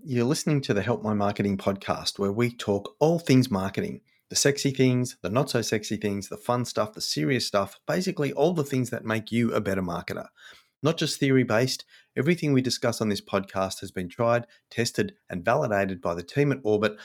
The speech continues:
over the last five years as we build successful campaigns for our agency clients in a whole range of industries.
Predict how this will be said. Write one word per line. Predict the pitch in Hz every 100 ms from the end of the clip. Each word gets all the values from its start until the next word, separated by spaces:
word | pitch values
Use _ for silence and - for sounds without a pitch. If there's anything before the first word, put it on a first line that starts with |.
| -
over | 98 95
the |
last | 95 98 98 - -
five | 117 113 101
years | 104 98 87
as | - 95
we | 117
build | 110 104 98
successful | - - - - 175 - 135
campaigns | - 110 104 - 101 95
for | -
our | 101 -
agency | 135 165 143 131 104
clients | - 101 98 95
in | 85
a |
whole | - - - 135
range | 113 107 98
of | 85
industries. | 85 82 - - 65 -